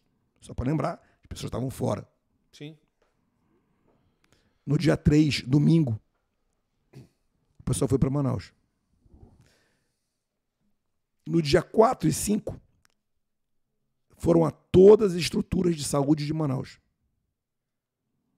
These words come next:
Speaker 1: E vieram pra Brasília pra trazer o relatório. No dia seis,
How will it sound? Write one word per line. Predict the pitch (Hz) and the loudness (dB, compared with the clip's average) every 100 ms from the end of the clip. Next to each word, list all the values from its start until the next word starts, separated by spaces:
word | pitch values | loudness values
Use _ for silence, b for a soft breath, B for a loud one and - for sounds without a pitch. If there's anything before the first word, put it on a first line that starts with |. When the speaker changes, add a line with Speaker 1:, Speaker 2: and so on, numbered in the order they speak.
| _ _ _ _ _ _ _ _ _ _ _ _ _ _ _ | _ _ _ _ _ _ _ _ _ _ _ _ _ _ _
Speaker 1:
E | 139 | -10
vieram | 127 151 147 147 | -4 -4 -4 -4
pra | 139 | -4
Brasília | 151 139 147 147 | -4 -4 -4 -2
pra | - | -2
trazer | 147 131 147 | -2 -4 -2
o | |
relatório. | 135 151 - 127 - - _ _ _ _ _ _ _ _ _ _ _ _ _ _ _ - | -2 -2 -4 -6 -8 -12 _ _ _ _ _ _ _ _ _ _ _ _ _ _ _ -4
No | 156 | 0
dia | 147 170 | 0 0
seis, | - 147 131 117 - | 0 -2 0 -2 -8